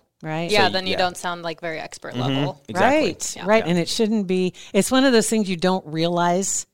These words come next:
Speaker 1: it's bad until it's bad, or you don't realize how bad you need something
Speaker 3: Mm-hmm.
Speaker 1: until it's wrong.
Speaker 3: Mm-hmm.
Speaker 1: And a good podcast doesn't get in the way of the content,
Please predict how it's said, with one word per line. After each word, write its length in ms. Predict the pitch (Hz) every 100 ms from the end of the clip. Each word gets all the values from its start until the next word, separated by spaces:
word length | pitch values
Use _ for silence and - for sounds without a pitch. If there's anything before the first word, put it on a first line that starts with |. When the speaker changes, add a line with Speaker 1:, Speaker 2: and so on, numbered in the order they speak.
| _
Speaker 1:
it's 220 | 165 -
bad 400 | - 147 147 160 160
until 360 | 147 - 143
it's 140 | 139 -
bad, 440 | 127 113 123 165 - -
or 40 | 185
you 60 |
don't 160 | 196 180
realize 300 | 165 170 165
how 80 | 165
bad 320 | 127 147 147
you 60 | 147
need 280 | 147 151 156
something 420 | 165 165 185 190
Speaker 3:
Mm-hmm. 120 | 127
Speaker 1:
until 240 | 123 160
it's 180 | 143 143
wrong. 440 | 127 123 120 165 202 _ 104
Speaker 3:
Mm-hmm. 260 | 107 104 104
Speaker 1:
And 400 | 151 147 139 143 _
a 100 | 156
good 380 | 143 135 190 190
podcast 560 | - 160 160 175 160 -
doesn't 300 | 160 143 135
get 160 | -
in 60 | 147
the 60 |
way 140 | 135 135
of 60 |
the 80 | 127
content, 640 | - 131 135 190 233 -